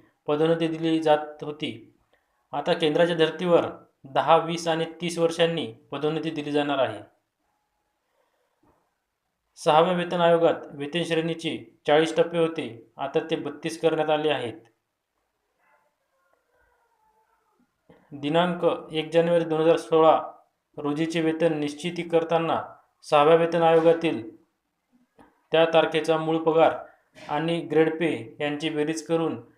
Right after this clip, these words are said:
त्याला दोन पॉइंट सत्तावन्न किंवा दोन पॉइंट बासष्ट या वेतन निर्द-, निर्देशांकाने गुणले जाणार आहे.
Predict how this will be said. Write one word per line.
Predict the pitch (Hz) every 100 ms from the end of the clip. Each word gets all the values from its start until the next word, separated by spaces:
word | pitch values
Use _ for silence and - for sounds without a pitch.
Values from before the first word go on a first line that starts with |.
| _ _ _
त्याला | 160 160 147 107 - 139
दोन | 139 147 165
पॉइंट | 160 165 165
सत्तावन्न | 160 - 170 160 120 - - _
किंवा | 147 160 147 110 - - _ _
दोन | 143 156 165
पॉइंट | 170 165
बासष्ट | 151 143 143 165 156 - 120 - - _ _
या | 160
वेतन | 147 147 160 165
निर्द-, | 160 156 165 160
निर्देशांकाने | 143 151 151 156 165 156 160 160 127 - _ _ _ _ -
गुणले | 147 151 151
जाणार | 151 143
आहे. | 139 113